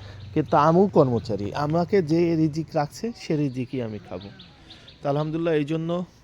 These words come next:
সবাইকে বলবো, আপনার বাড়ি আপনি করবেন, দেখে শুনে করবেন। কাকে দিয়ে করাবেন? অনেক সময়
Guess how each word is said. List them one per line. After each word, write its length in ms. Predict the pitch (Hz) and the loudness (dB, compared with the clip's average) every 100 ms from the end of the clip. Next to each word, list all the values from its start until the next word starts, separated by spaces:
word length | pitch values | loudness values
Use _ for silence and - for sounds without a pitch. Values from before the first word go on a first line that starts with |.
| - | -18
সবাইকে 420 | - 147 165 170 | -6 -2 -2 -2
বলবো, 420 | 151 139 127 131 135 | 0 0 -2 -4 -6
আপনার 340 | 120 131 170 156 | -10 -8 -6 -4
বাড়ি 300 | 147 151 143 | -2 0 0
আপনি 260 | 135 160 | -4 -8
করবেন, 420 | 143 131 117 123 160 - - - - - - - - - 117 | -8 -6 -4 -6 -6 -14 -20 -20 -20 -20 -20 -20 -20 -10 2
দেখে 300 | 139 139 156 | 2 2 -4
শুনে 400 | - 160 151 160 156 | -2 -4 -2 -4 -2
করবেন। 340 | 123 104 101 101 98 - - - - - - - - - | -4 -2 -6 -10 -14 -20 -20 -20 -20 -20 -16 -16 -12 0
কাকে 280 | 147 165 | 0 2
দিয়ে 220 | 170 185 180 | 2 2 0
করাবেন? 580 | 170 165 160 160 180 208 - - - - - - - - - - - | 0 2 4 2 -2 -8 -12 -16 -14 -14 -14 -14 -14 -14 -16 -14 -4
অনেক 300 | 147 170 160 - - | -2 -2 -4 -10 -12
সময় 380 | - - 175 180 | -10 -4 0 0